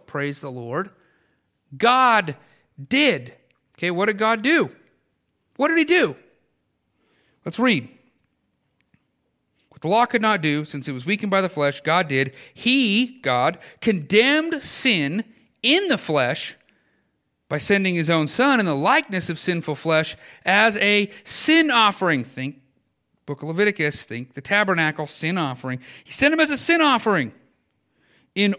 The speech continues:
order that the law's requirement would be fulfilled in us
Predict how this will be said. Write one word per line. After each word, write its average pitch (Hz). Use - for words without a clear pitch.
order 285
that 165
the 175
law's 233
requirement 196
would 202
be 180
fulfilled 226
in 208
us -